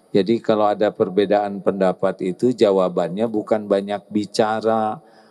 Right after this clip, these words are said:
atau banyak komentar, tapi banyak, "Ih, apa, hadirin?" Banyak belajar. Ulangi. Pada diam aja ini.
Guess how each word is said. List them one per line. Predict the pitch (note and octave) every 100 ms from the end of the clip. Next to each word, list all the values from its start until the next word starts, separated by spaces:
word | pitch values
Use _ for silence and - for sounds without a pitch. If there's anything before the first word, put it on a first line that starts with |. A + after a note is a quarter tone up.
| _
atau | G2+ G2+ G#2
banyak | G2 F#2+ F#2+ F#2+
komentar, | - G2 F#2+ G2+ G#2 G#2+ A#2 G#2+ G2+ F#2
tapi | - F2 - A2
banyak, | G2 F#2 G2 A2+ B2 - - _ _ _ _ _ _ _ _ _ _ _ _ _ _ _ _ _ _ _
"Ih, | A#2+ A#2 A2 - -
apa, | - G2+ G#2 - - G#2 G2+
hadirin?" | F2+ F2+ F#2+ G#2+ - - - _ _ _ _ - _
Banyak | - G2 G2 G2
belajar. | G2 F#2+ F2+ E2+ F2 F2+ F2+ - - - - _ _ _ _ _ _ _ _ _ -
Ulangi. | G2+ F#2+ G2 G#2 A2+ F3+ - _ _ _ _ _ _ _ _ _ _ _ _ _ _ _ _ _ _ _ _ _
Pada | D3 B2+ B2+
diam | B2+ B2+ B2 A#2+
aja | A2+ G2 F#2 E2+ F2 G#2 A2
ini. | A2 A#2+ C3+